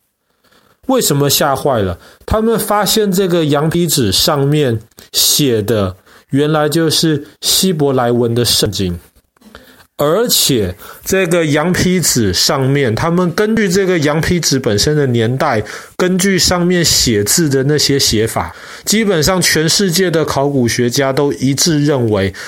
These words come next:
那个羊皮纸至少离现在两千到两千三百年之前。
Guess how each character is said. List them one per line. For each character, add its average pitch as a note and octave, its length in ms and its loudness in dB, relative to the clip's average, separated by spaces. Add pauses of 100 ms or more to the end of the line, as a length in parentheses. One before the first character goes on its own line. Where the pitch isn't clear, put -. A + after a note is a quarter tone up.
(160)
那 G3 140 2
个 E3+ 200 2
羊 C#3 240 0
皮 C#3+ 200 0
纸 G#2+ 240 0 (140)
至 F#3 320 0
少 A2+ 400 0
离 A#2 240 0
现 C#3+ 320 0
在 C#3 220 0
两 G#2 280 0
千 A2 360 0 (320)
到 C3+ 220 0
两 A2+ 220 0
千 C3 240 -2
三 C3 300 -2
百 G2+ 160 0
年 F2+ 240 -4
之 G2 140 -6
前。 F2 240 -6